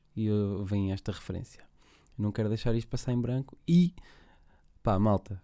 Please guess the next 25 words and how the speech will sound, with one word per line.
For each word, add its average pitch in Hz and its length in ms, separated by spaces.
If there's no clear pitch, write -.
contactem 120 540
para 117 140
o - 20
meu 113 160
e-mail 95 400
para 104 140
me 95 960
transferirem 101 600
churo 107 340
das 101 140
quantias 95 640
por 98 120
este, 90 640
por 101 100
esta 98 240
indicação 98 500
que - 80
eu 95 40
vos - 80
estou - 100
a 95 60
fazer 92 260
neste 92 220
episódio, 90 360
sim? 113 240